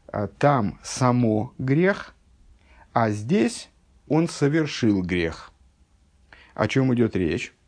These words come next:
О том, что в случае с мацой он использует предмет, который сам является носителем греха, как бы.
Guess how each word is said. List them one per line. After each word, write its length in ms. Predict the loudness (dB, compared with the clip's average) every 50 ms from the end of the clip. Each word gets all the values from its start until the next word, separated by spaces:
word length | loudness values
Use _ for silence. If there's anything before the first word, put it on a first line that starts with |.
| _ _ _ _ _ _ _ _ _ _ _ _ _ _ _ _ _ _ _ _ _ _ _ _ _ _
О 120 | -2 0 2
том, 240 | 4 2 2 2
что 160 | 2 0 0 0
в 80 | 0
случае 440 | 0 0 0 0 0 2 2 0 0
с 100 | 0 -2
мацой 640 | -2 -2 -2 -4 -2 0 0 2 2 0 -2 -6 -14 _ _ _ _ _
он 180 | 0 2 4 2
использует 580 | 2 0 2 2 4 4 4 2 0 0 0 0
предмет, 460 | 0 0 2 2 2 2 2 0 -2
который 380 | -4 -6 -4 -2 -2 -2 -2
сам 320 | -2 -2 -2 0 0 2 2
является 720 | 2 2 2 2 2 2 2 0 -2 -4 -6 -6 -6 -6
носителем 680 | -2 -2 -2 -4 -2 -4 -6 -2 0 0 0 2 0 0
греха, 400 | -2 -2 -4 -4 -2 -2 -2 -2
как 220 | -2 -4 -6 -6 -6
бы. 180 | -8 -10 -10